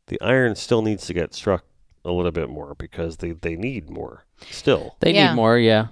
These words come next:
Speaker 3: Well, and covid came in
Speaker 2: That's
Speaker 3: right
Speaker 2: another
Speaker 3: then.
Speaker 2: thing.
Speaker 1: Bad timing.
Speaker 2: You
Speaker 3: So
Speaker 2: gotta
Speaker 3: that
Speaker 2: bring
Speaker 3: was,
Speaker 2: that up, too.
Speaker 3: oh, that
Speaker 1: Yeah.
Speaker 3: was just like, everyone was hot and heavy. We're all taking care of Bahamas. It's great. It,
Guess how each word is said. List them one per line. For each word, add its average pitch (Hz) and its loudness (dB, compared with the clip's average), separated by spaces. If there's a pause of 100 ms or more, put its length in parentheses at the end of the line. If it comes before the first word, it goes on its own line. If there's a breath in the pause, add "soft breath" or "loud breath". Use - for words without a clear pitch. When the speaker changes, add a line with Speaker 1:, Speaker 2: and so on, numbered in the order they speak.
(120)
Speaker 3:
Well, 196 4
and 180 -4
covid 175 -4
came 151 -8
in 156 -4
Speaker 2:
That's - 4
Speaker 3:
right - 8
Speaker 2:
another - 6
Speaker 3:
then. 170 4
Speaker 2:
thing. 160 2
Speaker 1:
Bad 107 4
timing. 98 2
Speaker 2:
You - -
Speaker 3:
So 120 6
Speaker 2:
gotta 120 8
Speaker 3:
that - 4
Speaker 2:
bring 113 4
Speaker 3:
was, 107 2
Speaker 2:
that 104 6
up, 92 0
too. 90 -2
Speaker 3:
oh, 170 2
that 156 6
Speaker 1:
Yeah. - 6
Speaker 3:
was 156 0
just 160 -2
like, 147 0 (160)
everyone 170 0
was 156 -4
hot 175 2
and 165 -10
heavy. 165 0
We're 151 2
all 156 4
taking 165 -4
care 165 0
of 156 0
Bahamas. 160 0
It's 151 -4
great. 160 2
It, 156 -2